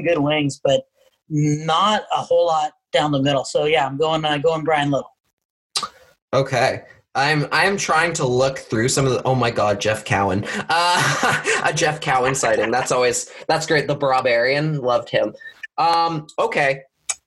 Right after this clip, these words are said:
Speaker 2: Uh, okay, I got a center for you. I got a center here. Mark Savard.
Speaker 1: Ooh,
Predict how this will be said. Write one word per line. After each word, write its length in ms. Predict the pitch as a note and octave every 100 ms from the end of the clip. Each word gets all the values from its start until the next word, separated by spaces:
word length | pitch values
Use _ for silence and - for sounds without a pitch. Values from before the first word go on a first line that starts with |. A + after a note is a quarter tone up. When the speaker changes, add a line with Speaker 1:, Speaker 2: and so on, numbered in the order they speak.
| -
Speaker 2:
Uh, 720 | D3+ D#3+ D#3+ D#3+ D#3 D3+ D3+ - -
okay, 220 | G3 D#3 C#3+
I 140 | F#3
got 120 | F3
a 40 | C#3+
center 280 | D3 B2+
for 200 | B2+ B2+
you. 180 | B2 C#3 -
I 80 | D#3
got 120 | E3
a 40 |
center 280 | D3 C3 A#2
here. 260 | A#2 A#2+ - - - - _ _ _ _ _ _ D3 -
Mark 320 | G#2+ C#3+ F#3+ -
Savard. 680 | F#3+ D3+ C#3+ C#3 A2 G#2+ - _ _ _ _ _ _ _ _ _ -
Speaker 1:
Ooh, 460 | A3 D4 E3+ C3